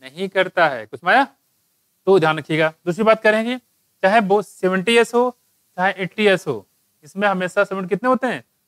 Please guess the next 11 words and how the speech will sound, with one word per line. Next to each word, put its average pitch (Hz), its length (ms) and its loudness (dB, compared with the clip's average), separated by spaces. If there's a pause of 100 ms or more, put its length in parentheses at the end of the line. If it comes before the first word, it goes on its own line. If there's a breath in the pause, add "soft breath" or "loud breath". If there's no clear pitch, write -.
(360)
दो 170 200 0
ही 185 200 -4
होते 202 300 -4
हैं। 185 60 -10
यहाँ 175 160 2
देखो, 233 240 -6 (1040)
लार्ज 190 300 2
सबयूनिट 226 440 -2
और 247 220 2 (340)
स्मॉल 185 420 0
सबयूनिट, 180 500 -4